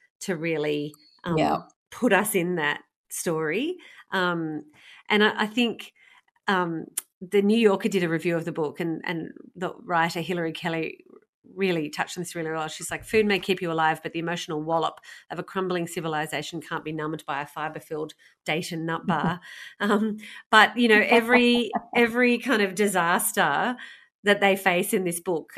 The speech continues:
Speaker 1: um, they seem to sort of rush to the kitchen and, you know, make a chocolate and brie sandwich, which
Speaker 2: Yeah.
Speaker 1: I'm still not convinced about, <laughs> I have to say. Amanda has this kind of
Speaker 2: <laughs>
Speaker 1: cure-all chocolate and brie sandwich, which, um, anyway, it's
Speaker 2: Oh.
Speaker 1: just, I don't know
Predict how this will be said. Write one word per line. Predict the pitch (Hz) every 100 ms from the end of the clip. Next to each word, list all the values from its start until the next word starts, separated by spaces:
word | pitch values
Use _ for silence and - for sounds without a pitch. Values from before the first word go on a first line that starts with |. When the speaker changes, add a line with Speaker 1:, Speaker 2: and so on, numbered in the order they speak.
| -
Speaker 1:
um, | 196 175 165 170 -
they | 185
seem | 202 190
to | 196
sort | 180 175
of |
rush | 180 185 -
to |
the | 185
kitchen | 185 226 - 202 185
and, | 170 170 - _ _
you | 202
know, | 196
make | 190 196
a |
chocolate | - 214 - -
and | 196
brie | 185 175
sandwich, | 185 175 185 170 -
which | 233
Speaker 2:
Yeah. | 180
Speaker 1:
I'm | - -
still | 269
not | 294 285
convinced | 277 247 185 -
about, | 190 170 -
<laughs> |
I |
have | 190 -
to | - 294 -
say. | 285 294 294 - - 254 233
Amanda | 226 226 233 254 196
has | 220 208 202
this | 185 - 330 - - 277 -
kind | 226
of | 214 208
Speaker 2:
<laughs> | - - - _ _ 202
Speaker 1:
cure-all | - 247 233 226 214
chocolate | 254 233 226 214 208
and |
brie | 202 196
sandwich, | 196 196 190 185 -
which, | 202 196 - 453 440 427 415
um, | 202 180 180 170 -
anyway, | 240 196 165
it's | 403
Speaker 2:
Oh. | 403 392
Speaker 1:
just, | 392 392 - - -
I | 180
don't | 180 170
know | 170